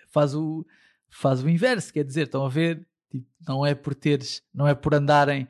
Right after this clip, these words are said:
com pessoas fora do casamento que vão ser felizes na mesma. Eu acho que é isso que, <laughs> é isso que a série faz.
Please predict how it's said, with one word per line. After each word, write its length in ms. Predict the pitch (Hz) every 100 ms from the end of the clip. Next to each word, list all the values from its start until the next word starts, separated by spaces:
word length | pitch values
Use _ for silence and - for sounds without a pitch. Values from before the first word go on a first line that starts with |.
| _
com 140 | - 139
pessoas 260 | - 147
fora 240 | 127 143 147
do 120 | 143
casamento 480 | 156 139 147 156 143
que 60 | 160
vão 80 |
ser 160 | 151 165
felizes 360 | - 160 147 147
na 120 | 160
mesma. 340 | 151 147 123 _ _ _
Eu 80 | 117
acho 160 | 123 -
que 80 |
é 20 | 131
isso 240 | 131 -
que, 80 | 151
<laughs> 560 | - - 139 170 -
é 60 | 175
isso 240 | 160 -
que 80 | -
a 80 | 160
série 280 | - 147 156
faz. 320 | 147 135 123